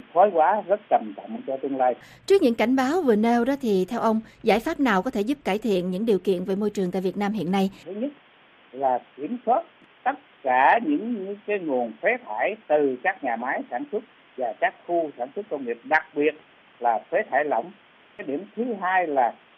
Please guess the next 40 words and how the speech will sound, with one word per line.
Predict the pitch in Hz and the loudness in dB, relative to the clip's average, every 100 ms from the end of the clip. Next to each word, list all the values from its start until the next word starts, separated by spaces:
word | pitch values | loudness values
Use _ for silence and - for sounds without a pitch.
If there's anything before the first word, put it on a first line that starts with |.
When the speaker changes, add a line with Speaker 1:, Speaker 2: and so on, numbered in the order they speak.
| - | 0
Speaker 1:
đối | 160 233 294 | 4 4 4
với | 240 254 285 294 | 4 4 2 -2
cái | 196 | -4
miền | 151 131 | -2 0
Nam | 139 147 139 | 0 0 -2
chẳng | 120 - | -6 -6
hạn, | 113 117 - _ _ _ | -6 -6 -12 _ _ _
hạn | - 143 175 226 247 226 | 2 4 4 2 -2 0
chế | 233 285 370 370 | 4 4 2 0
cái | 269 | 0
việc | 175 147 147 - 139 | 0 -2 -4 -8 -10
nuôi | 165 170 | -10 -4
cá | 160 | -2
ba | 220 160 - | 0 0 2
sa | 160 160 135 | 2 2 0
và | 120 | -6
nuôi | 113 160 156 | -6 -10 0
tôm, | 160 160 151 _ _ | 4 4 2 _ _
là | 120 110 - | -10 -10 -10
phá, | - 185 311 190 113 | -4 -2 -2 -6 -12
việc | 120 123 - | -8 -8 -2
phá | 175 254 160 | 2 2 2
rừng | 147 120 113 | -2 -6 -4
tràm, | 113 110 104 _ _ - | -2 -2 -8 _ _ -16
rừng | 123 127 | -10 0
đước | 214 - _ _ | 0 0 _ _
ở | 104 170 | 0 0
vùng | 165 139 123 - _ | 2 0 0 -8 _
ngập | 113 123 - | -6 -6 -4
mặn | 117 127 143 | -6 -4 -2
là | 117 | -2
vùng | 120 135 123 104 - | -2 -4 -4 -8 -8
của | 131 160 | -4 -2
hình | 131 113 117 | -4 -8 -8
chữ | 151 | -4
V, | 156 156 135 | 0 0 -2
vùng | 123 113 | -10 -6
mũi | 117 170 | -6 -6
Cà | - | -6
Mau. | 127 143 156 | -4 -2 -2